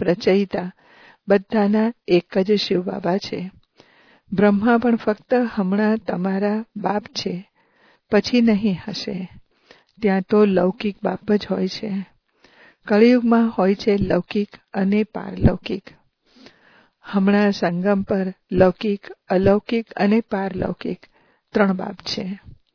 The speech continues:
બાપ કહે છે, "સુખધામમાં મને કોઈ યાદ નથી કરતું." વિશ્વના માલિક બાપે બનાવ્યા, પછી ચિલ્લાવશે કેમ?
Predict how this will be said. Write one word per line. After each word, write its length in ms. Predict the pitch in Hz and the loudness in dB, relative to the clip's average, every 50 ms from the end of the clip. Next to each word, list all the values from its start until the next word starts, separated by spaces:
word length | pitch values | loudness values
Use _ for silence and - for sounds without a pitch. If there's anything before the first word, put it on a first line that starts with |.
| _ - _ _ _ _ _ _ _ _ _ _ - | _ -20 _ _ _ _ _ _ _ _ _ _ -2
બાપ 280 | 190 190 202 226 - | 0 2 2 2 0
કહે 380 | - - - 220 214 240 262 247 | 0 0 0 2 2 2 0 0
છે, 340 | - - 202 214 190 196 - _ _ | 0 -2 -6 -6 -6 -10 -12 _ _
"સુખધામમાં 800 | - - - 214 196 - 233 190 208 202 208 202 202 214 220 226 226 | -6 4 4 4 6 6 2 2 4 2 2 2 2 2 2 2 2
મને 280 | 202 190 196 190 202 | 2 2 2 2 0
કોઈ 420 | 196 - - 220 214 208 208 214 208 | 0 -2 -2 0 0 2 2 2 2
યાદ 380 | 202 180 185 196 196 180 202 - - _ _ _ _ _ _ _ _ _ _ _ - | 0 0 -2 -4 -4 -6 -8 -10 -12 _ _ _ _ _ _ _ _ _ _ _ -2
નથી 300 | 185 175 - - 214 208 | -2 -2 0 0 -2 -4
કરતું." 540 | - - 170 165 185 - 226 190 180 196 - _ _ _ _ _ _ _ _ _ _ _ _ _ _ _ _ _ _ _ _ _ _ _ _ _ _ _ _ _ _ _ _ _ _ _ _ _ _ _ _ _ _ _ _ _ _ _ _ _ _ _ _ _ _ _ _ _ _ _ | -2 -4 -6 -6 -6 -8 -10 -10 -10 -12 -16 _ _ _ _ _ _ _ _ _ _ _ _ _ _ _ _ _ _ _ _ _ _ _ _ _ _ _ _ _ _ _ _ _ _ _ _ _ _ _ _ _ _ _ _ _ _ _ _ _ _ _ _ _ _ _ _ _ _ _
વિશ્વના 460 | 214 226 214 - - 247 240 254 254 | 2 2 4 4 4 4 6 6 6
માલિક 380 | 240 220 196 190 196 220 240 - - | 4 4 2 2 2 0 0 0 -2
બાપે 320 | 202 190 190 185 226 240 | -4 -4 -2 0 0 2
બનાવ્યા, 500 | 233 226 190 180 190 190 185 185 220 240 | 2 2 0 0 -2 -2 -2 -2 -2 -2
પછી 340 | 247 - - 196 - - 214 | -2 -2 -2 -2 0 0 0
ચિલ્લાવશે 640 | 196 - - 214 190 202 208 208 220 220 - - 233 | 0 0 -2 -2 -2 0 0 0 0 -2 0 -2 -2
કેમ? 360 | 214 - - 208 190 190 190 | -4 -2 -6 -6 -6 -6 -8